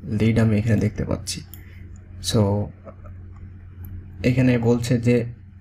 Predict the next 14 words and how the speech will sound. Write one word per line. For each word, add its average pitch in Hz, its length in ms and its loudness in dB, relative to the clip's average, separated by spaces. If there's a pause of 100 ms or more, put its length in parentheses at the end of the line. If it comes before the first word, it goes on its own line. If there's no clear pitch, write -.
(120)
get 147 200 0
unlimited 127 480 2
leads, 117 280 0 (600)
এখন 120 200 2
আমাকে 123 200 4
আপ-, 113 200 2
upgrade 123 380 2
করতে 110 240 -2
বলছে, 104 260 -2
but 110 160 2
আমি 110 140 2
upgrade 107 380 0
করব 123 280 2
না। 101 140 -2